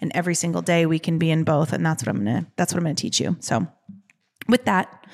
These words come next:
I hope I see you in there. It's coming up in two days. You have only two more days to get a hold of it. It's not gonna be available after. So make sure that you, um, register if that's something you want. You can pay in full. You can pay fifty dollars now, fifty dollars later, however you wanna do it, or just jump into the society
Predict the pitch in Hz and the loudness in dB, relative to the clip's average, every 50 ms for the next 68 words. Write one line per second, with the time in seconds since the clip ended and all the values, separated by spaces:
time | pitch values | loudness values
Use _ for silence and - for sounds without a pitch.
0 | - - - - - - 196 226 233 240 220 - - 214 196 190 185 180 180 175 | -20 -18 -16 -10 -2 2 2 2 4 2 2 4 4 4 6 6 6 6 6 6
1 | 175 175 - - - - - - 220 214 220 208 190 180 175 - - 170 175 170 | 4 4 2 0 -4 -4 -4 0 2 4 4 4 4 2 0 0 -2 -2 -2 0
2 | - 247 254 240 196 185 185 180 175 - - - - - - - _ - 185 185 | 0 2 2 4 4 4 4 2 0 -2 -6 -10 -18 -20 -20 -16 _ 0 2 2
3 | 175 170 180 180 180 175 165 175 - - 220 214 208 196 202 190 175 - 202 190 | 2 2 2 0 2 2 0 0 0 0 2 2 4 4 4 4 2 2 0 2
4 | 180 175 175 - 175 175 185 175 175 175 170 165 160 - 180 175 165 196 185 180 | 2 2 2 2 2 0 2 2 2 2 2 2 2 0 -2 -2 0 0 0 0
5 | 180 175 175 175 170 165 170 165 - - 165 160 151 - - 175 175 185 175 - | 2 2 2 2 2 2 0 -2 -2 -2 -4 -4 -4 -4 -2 0 0 0 0 0
6 | - 165 160 160 160 - - - - - _ - 180 170 - - 180 165 165 165 | 2 2 2 0 0 -4 -12 -20 -20 -14 _ -4 -4 -2 0 2 2 2 4 2
7 | 175 170 - - 180 170 170 165 165 165 160 - - - 160 165 160 160 160 - | 2 0 0 0 2 2 4 4 4 2 2 0 -2 -2 -2 -2 -2 -2 -4 -4
8 | - 175 170 165 - 160 - - 202 202 185 - 170 165 - 170 165 165 165 165 | -2 -2 -2 -2 -2 -2 0 2 2 0 2 0 -2 -2 -2 -2 0 0 2 2
9 | 165 160 165 165 170 - - 180 - 170 - 175 170 165 160 - 226 220 220 208 | 2 2 2 0 0 -2 -4 -8 -10 -6 -4 -2 -2 -2 -2 0 0 2 2 2
10 | 190 175 - - 175 160 - 175 170 160 - 165 - - 170 165 160 165 160 196 | 2 0 0 -2 -6 -4 -2 -4 -4 -4 -6 -8 -6 -4 -4 -2 -2 -2 -2 -2
11 | 196 190 190 185 - 175 170 156 160 165 - 160 190 220 214 202 202 196 196 190 | -2 -2 -2 -4 -6 -6 -4 -4 -2 -2 -2 0 2 2 2 4 4 2 2 0
12 | 190 - _ _ _ _ _ _ _ _ _ _ _ - _ - 214 202 190 185 | -2 -8 _ _ _ _ _ _ _ _ _ _ _ -14 _ -4 -2 0 2 2
13 | 180 175 170 165 170 165 165 170 - - 196 185 175 170 170 - - 170 - 180 | 2 2 2 2 2 2 2 0 0 0 0 2 2 2 0 0 -2 -2 -2 -2
14 | 175 165 175 170 165 160 - 160 - 165 160 - 180 175 170 165 160 160 160 | 0 0 0 0 0 -2 -4 -4 -2 -2 0 2 2 2 2 2 0 -2 -2